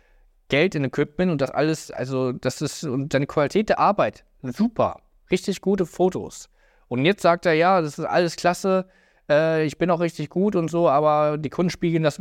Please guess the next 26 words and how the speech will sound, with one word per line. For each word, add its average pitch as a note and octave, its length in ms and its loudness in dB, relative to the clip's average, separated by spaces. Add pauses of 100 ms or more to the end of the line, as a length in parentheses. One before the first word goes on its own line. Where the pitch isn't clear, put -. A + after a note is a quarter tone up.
(120)
äh, D3+ 300 0
nicht D3 280 -4
wider G3+ 180 4
in B2 80 0
der A#2 120 -2
Anzahl. G#2+ 380 -2
Aber A#2+ 220 2
die A#2 140 -4
Kunden, D#3+ 180 -2
die C#3 80 -4
ich - 100 -12
bit-, B2 320 -6
bisher C3 240 -4
hatte, E3 260 0
sind D#3+ 180 -4
alle D#3+ 160 2
mega D#3+ 240 2
happy. C3 320 -4 (540)
So, B2+ 120 -2
und B2+ 100 2
jetzt C#3+ 180 0
überlegt D#3+ 360 0
er D#3+ 80 2
zu D3 120 -8
sagen, D3 280 2
ja, D3+ 200 2